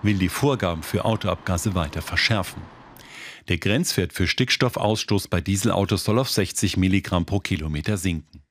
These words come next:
Es soll neue Grenzwerte für den Bremsen- und Reifenabrieb geben und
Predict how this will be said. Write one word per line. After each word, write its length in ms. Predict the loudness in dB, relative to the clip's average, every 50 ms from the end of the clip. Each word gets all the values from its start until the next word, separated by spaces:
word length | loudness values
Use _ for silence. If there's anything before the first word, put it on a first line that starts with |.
| _ _ _ _ -18 -18 -16 -16 -20 -20 -20 -20 -14 -4
Es 160 | -2 0 2
soll 100 | 4 4
neue 240 | 4 4 4 4 2
Grenzwerte 580 | 2 2 2 2 2 2 0 -2 -2 -2 -2 -8
für 140 | -6 -4 0
den 180 | 0 0 0
Bremsen- 460 | 0 0 0 0 0 0 2 2 2
und 180 | 4 2 2 2
Reifenabrieb 680 | 0 0 0 0 -2 -2 -4 -4 -4 -4 -4 -4 -4 -4
geben 300 | -4 -4 -2 -2 -2 -2
und 280 | 0 0 -2 -2 -4